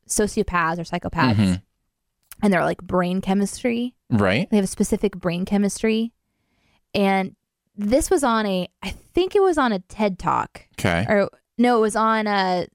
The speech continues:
Speaker 1: some podcast that I've been listening to. Oh, he, he was on The Moth.
Speaker 2: Okay.
Speaker 1: And he is a brain scientist. And, uh, back when they first started doing M R Is of the brain to kind of figure out what parts of the brain activate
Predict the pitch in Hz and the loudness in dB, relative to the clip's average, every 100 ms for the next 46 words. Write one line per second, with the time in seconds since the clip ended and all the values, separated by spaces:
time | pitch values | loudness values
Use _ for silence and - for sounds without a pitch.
0 | _ - 247 247 196 185 - 160 - 180 | _ -4 -2 0 0 -2 -2 -4 -2 -4
1 | 180 170 - 180 180 - 175 - 214 - | -2 -6 -6 -8 -6 -2 -2 2 0 0
2 | 233 233 - - 254 240 220 226 240 - | -2 -2 -4 0 2 2 2 2 0 -2
3 | - - _ - 208 190 220 226 202 190 | -12 -20 _ -2 0 2 2 2 2 2
4 | 185 180 175 _ _ 220 226 233 226 214 | 2 0 -4 _ _ 0 2 2 0 0
5 | 226 220 185 170 143 180 - - _ _ | 0 0 -2 -2 -2 -4 -8 -20 _ _
6 | _ _ _ - - 196 190 190 190 185 | _ _ _ -20 -6 0 2 2 2 2
7 | 185 185 180 - 190 170 165 170 190 208 | 0 -2 -4 -4 -2 -2 -2 0 0 0
8 | - - 202 180 - 196 - 208 190 185 | -6 -4 0 0 -2 -4 0 0 2 0
9 | 185 185 185 180 175 180 180 - 180 175 | 0 0 2 2 2 0 -2 -2 0 0
10 | 175 180 175 170 175 - - 180 - 175 | -2 -2 -2 -2 -4 -6 -2 -2 0 0
11 | 175 170 175 180 - 185 180 180 170 175 | 2 2 0 -2 -2 -4 -4 -4 -2 -4
12 | - 160 - 190 202 208 | -2 -6 -4 -2 0 0